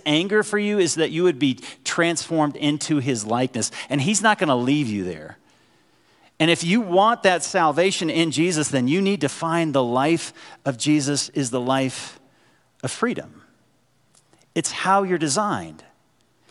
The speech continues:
And, and realize this, this reality.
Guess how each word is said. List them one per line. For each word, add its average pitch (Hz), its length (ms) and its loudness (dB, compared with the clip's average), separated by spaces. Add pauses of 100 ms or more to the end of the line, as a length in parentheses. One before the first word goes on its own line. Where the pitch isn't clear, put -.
(240)
And, 170 160 2
and 180 160 0
realize 240 400 2
this, 185 280 2
this 165 320 0
reality. 160 580 2